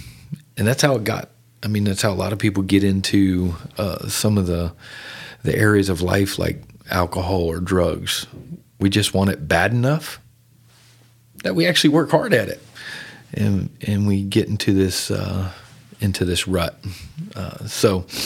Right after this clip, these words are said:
uh, it, it, it's exciting today that I can see where God has transpired, and it's, uh, led me to do, uh, some of the things like the book I just wrote, uh, and, uh, it, it, it has,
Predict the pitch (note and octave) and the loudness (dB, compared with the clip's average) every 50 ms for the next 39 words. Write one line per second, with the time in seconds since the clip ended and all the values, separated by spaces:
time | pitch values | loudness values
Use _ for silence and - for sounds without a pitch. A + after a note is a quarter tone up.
0 | - - - - - - - - - - - - - - - - - - _ - | -6 -8 -8 -12 -16 -20 -20 -20 -20 -20 -16 -14 -14 -12 -12 -14 -16 -10 _ 0
1 | C3 C3+ - B2+ C3+ B2+ - - B2+ A2+ - B2+ G#2 - - - B2+ A#2+ C3+ C3 | 0 2 2 2 0 0 0 -2 0 2 2 2 2 4 4 4 6 4 4 2
2 | C3 A#2+ A2 - A#2 G#2 A2 G#2+ G#2+ G#2+ G2+ G2 G2 G2+ G2 - - G2 F#2+ - | 2 0 2 2 2 4 4 4 4 4 2 2 2 2 0 2 0 2 2 2
3 | - - - A2 G#2+ G2+ G2 F#2+ F#2+ F2+ F2+ - - - - - - - - - | 2 2 2 2 2 4 4 4 2 2 0 -4 -12 -20 -20 -20 -20 -20 -20 -20
4 | - - - - - - - - - - - - - - - - - - A#2+ A2 | -20 -18 -18 -18 -18 -16 -16 -14 -12 -10 -10 -10 -10 -12 -14 -10 0 2 4 4
5 | F#2+ G2+ G#2 G2+ G2 G2+ G2+ F#2+ G#2 F2+ - - - A2 G2+ G2 F#2 - - - | 4 4 2 2 2 2 2 2 0 0 0 0 2 2 2 2 2 0 0 0
6 | F2 - - F#2 F2+ F#2+ G2 F#2+ F#2+ F2+ F#2+ - - - - - - - A2+ G#2+ | -2 0 0 0 0 0 0 -2 -4 -6 -6 -8 -10 -12 -10 -8 -4 0 2 2
7 | G2+ F#2+ F#2+ F#2+ - - - - - - G2+ G2 F#2+ F#2+ F2+ - - G2 G#2+ G#2 | 2 2 2 0 0 0 0 0 -2 -2 -2 0 0 0 -2 -2 0 2 2 2
8 | G#2+ A2 G#2+ G2 G2 G2 G2+ G#2 G2+ G2+ G2 G2 F2+ E2+ - - - - - - | 4 4 2 2 2 2 2 4 4 4 2 2 -2 -4 -10 -12 -14 -16 -18 -12
9 | - - G2 F#2+ F#2+ F#2+ F#2+ - - G#2 G#2 G2+ F#2+ F2+ - - G2 G#2+ A2+ A2+ | -6 -6 -4 -4 -4 -4 -4 0 0 2 2 2 0 -2 -2 -2 -2 0 -2 -2
10 | G#2+ - F2+ E2+ - F#2+ F2 G2 G2 F#2+ - F#2+ F#2 F#2+ F#2 - - F#2 F#2 F#2 | -2 -4 -6 -4 -4 -6 -2 -2 -2 -2 -2 -2 -2 -2 -2 -2 0 0 0 0
11 | G2 G2+ - - - A2+ F#2+ - - - - - - A2 F#2 F#2+ G2 G2+ G2+ G2+ | 0 -2 -4 -6 -10 -10 -10 -10 -14 -20 -20 -14 -10 -8 -8 -6 -6 -6 -6 -8
12 | - - - G2+ G2 F#2+ F#2+ F#2+ F#2+ F#2+ F#2 F2+ F2+ F2+ F2+ F2+ F2+ F2+ - - | -8 -6 -4 -2 0 0 2 0 0 0 0 0 -2 -2 -2 -4 -4 -6 -6 -6
13 | - G2+ - - - - - - - G#2 G2+ F#2+ - G2+ G2 F#2+ F2+ F#2 F#2 F2 | -6 -6 -6 -6 -6 -8 -8 -8 -6 -6 -6 -4 -4 -2 -2 -2 -2 -2 -4 -6
14 | - | -6